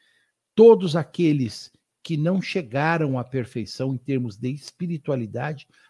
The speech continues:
ainda perambulam entre a matéria e o espírito, entre, é, a sua condição de encarnante, reencarnante. Então, o que Kardec quis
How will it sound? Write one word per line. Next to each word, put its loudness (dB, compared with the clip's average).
ainda 0
perambulam 2
entre 0
a -4
matéria -2
e -4
o -2
espírito, -10
entre, 0
é, -2
a -2
sua -6
condição -4
de -10
encarnante, -2
reencarnante. -6
Então, -2
o -2
que -12
Kardec -6
quis -18